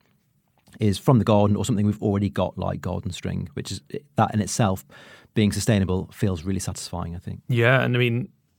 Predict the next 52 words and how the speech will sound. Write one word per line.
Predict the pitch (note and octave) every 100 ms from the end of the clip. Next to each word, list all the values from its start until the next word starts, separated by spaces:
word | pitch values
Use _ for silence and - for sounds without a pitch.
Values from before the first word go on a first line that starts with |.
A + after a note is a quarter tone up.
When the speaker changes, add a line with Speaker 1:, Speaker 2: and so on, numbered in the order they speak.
| -
Speaker 2:
as | C#3+ B2
you've | A#2
said, | B2+ A#2 - _ -
we | C#3+
can | C#3 A#2+ A2+ - - -
save | - A#2+ A2+
the | -
base, | D#3 F3 -
we |
can | C3+ A#2+
save | A2+ G#2+
the | G2+
moss | A2+ D3 -
on | D3 C#3
the |
base. | C3 C3+ C3+ -
Most | C3+ D#3+ D#3+
of | A2 - -
what | A#2+ -
we've | -
got | A2
in |
front | G#2+ A2+
of | A#2
us | A#2
here, | A#2+
apart | G#2+ - - D#3
from | -
the | A#2+
fresh | - B2+ -
foliage, | B2+ G#2+ - - - _
can | -
just | A2
come | A#2
back | A2 G#2+ A2+
out | A2
again | - A2
next | A2 - -
year, | A2+
can't | A#2 A#2
Speaker 1:
Yeah. | C3+
Speaker 2:
it? | -
So | B2
it's | B2
a | A#2+
s-, | - - - -
small | - E3+ D3
investment | C3 B2+ - A#2
up | G#2+
front | - A#2 G#2+
and | A2+ A2+
then | A2 G#2+